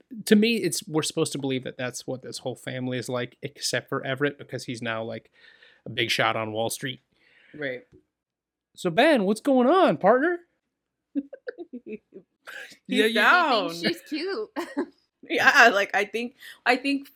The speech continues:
Speaker 2: he's known this family for a while, it seems, right? Like, he, she mentions, "Oh, I got a card from your mom. I see, I've seen him around." And she's like, he knows what kind of family this is. I think he's just,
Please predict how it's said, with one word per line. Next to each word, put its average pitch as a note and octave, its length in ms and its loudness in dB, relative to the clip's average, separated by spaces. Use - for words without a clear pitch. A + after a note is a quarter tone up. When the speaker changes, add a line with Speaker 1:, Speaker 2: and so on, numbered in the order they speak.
Speaker 2:
he's B3+ 320 -6
known G#3 360 -6
this G3 180 -10
family E3 440 -8
for C3 220 -10
a B2 80 -8
while, F2+ 320 -6
it C3 120 -14
seems, C#3 320 -10
right? C#3+ 320 -6
Like, D3+ 220 -8
he, D3 440 -12
she E3+ 220 -8
mentions, D#3+ 520 -6
"Oh, G3 180 -6
I F#3+ 80 -8
got F3 180 -4
a - 20 -6
card D3+ 260 -8
from E3 140 -14
your E3 100 -10
mom. F#3 600 -8
I C#3+ 80 -10
see, C#3 260 -16
I've D3 140 -12
seen D3 180 -14
him C#3+ 140 -10
around." E3+ 640 -6
And E3+ 180 -10
she's G#3 220 -14
like, G#3+ 260 -8
he A3 200 -8
knows G#3+ 420 -6
what D#3+ 140 -6
kind E3 160 -8
of D#3 80 -12
family C#3+ 260 -6
this C#3+ 240 -10
is. D3+ 160 -8
I D#3 100 -10
think E3 220 -16
he's E3+ 160 -16
just, D#3+ 320 -18